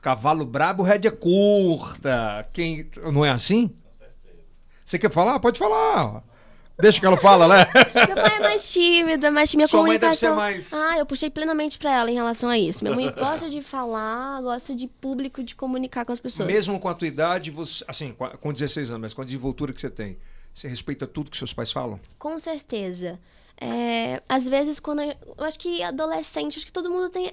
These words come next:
Speaker 2: essa de quando não escuta, depois a gente, tipo, meio que quebra a cara, porque
Speaker 1: Se arrepende.
Speaker 2: realmente os pais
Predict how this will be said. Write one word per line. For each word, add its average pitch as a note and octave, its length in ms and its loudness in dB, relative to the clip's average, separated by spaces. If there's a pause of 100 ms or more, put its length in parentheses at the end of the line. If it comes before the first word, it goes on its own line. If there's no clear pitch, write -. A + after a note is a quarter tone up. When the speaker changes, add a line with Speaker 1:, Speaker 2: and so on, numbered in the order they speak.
Speaker 2:
essa D#4 400 -4
de B3+ 380 -8 (340)
quando C#4 240 -6
não C#4+ 220 -4
escuta, D4 720 -6
depois D4 280 -4
a D4 60 -4
gente, D4 420 -6
tipo, D4 380 -10
meio C#4+ 160 -4
que D4+ 80 -6
quebra D4 320 -2
a D4 40 -4
cara, D4+ 260 -2
porque - 160 -6
Speaker 1:
Se - 0 -
arrepende. D#4+ 240 -2
Speaker 2:
realmente D#4 260 -2
os C#4+ 100 -10
pais C#4 460 -6